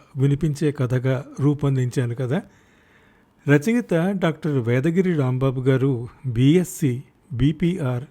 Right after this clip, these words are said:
పీజీ డీజే, ఎంఏ పీహెచ్డీ. నాలుగు వందలకు పైగా కథానికలు వారి కలం నుండి జాలువారాయి.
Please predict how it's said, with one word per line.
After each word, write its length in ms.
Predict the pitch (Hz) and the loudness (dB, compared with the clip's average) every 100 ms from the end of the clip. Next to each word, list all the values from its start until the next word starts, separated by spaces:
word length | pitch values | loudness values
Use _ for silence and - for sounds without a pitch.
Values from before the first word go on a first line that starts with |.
| _ _ - | _ _ -2
పీజీ 340 | 156 156 180 185 | 0 2 0 -2
డీజే, 600 | 131 127 139 127 117 151 _ _ 151 | 0 2 2 2 0 -4 _ _ 0
ఎంఏ 300 | 147 165 185 | 2 2 0
పీహెచ్డీ. 640 | 156 110 131 - 113 123 _ _ _ _ _ _ - | 0 0 0 -2 -8 -8 _ _ _ _ _ _ -4
నాలుగు 440 | 143 127 151 185 180 | 2 4 4 4 2
వందలకు 420 | 170 156 147 147 | 2 2 2 0
పైగా 360 | 143 127 127 135 | 0 0 0 0
కథానికలు 800 | - 123 131 139 131 117 160 277 - | -2 0 2 2 0 -2 -2 -6 -4
వారి 220 | 156 127 131 | -2 -2 -2
కలం 440 | 131 123 131 127 | -2 -2 0 -2
నుండి 280 | 123 117 127 | -2 -2 -2
జాలువారాయి. 680 | 117 123 117 117 117 120 | 0 0 0 0 0 -2